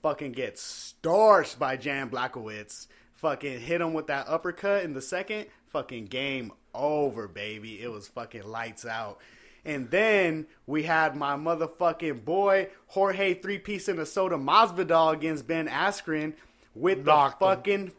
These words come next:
Speaker 1: fastest knockout
Speaker 2: Knocked
Speaker 1: in
Speaker 2: him.
Speaker 1: U F C history at five fucking seconds.
Speaker 2: Well,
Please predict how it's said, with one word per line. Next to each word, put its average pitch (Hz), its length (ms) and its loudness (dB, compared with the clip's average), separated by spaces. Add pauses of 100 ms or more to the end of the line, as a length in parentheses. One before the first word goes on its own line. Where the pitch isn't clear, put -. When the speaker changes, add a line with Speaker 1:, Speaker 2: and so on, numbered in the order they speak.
Speaker 1:
fastest 185 640 -2
knockout 147 560 0 (220)
Speaker 2:
Knocked - 20 -4
Speaker 1:
in 135 220 -6
Speaker 2:
him. 135 40 -8
Speaker 1:
U 214 280 -2
F 202 160 0
C 202 280 -6
history 147 600 -6 (160)
at 131 300 -8
five 151 380 0
fucking 160 360 -2
seconds. 160 420 -4
Speaker 2:
Well, 254 120 10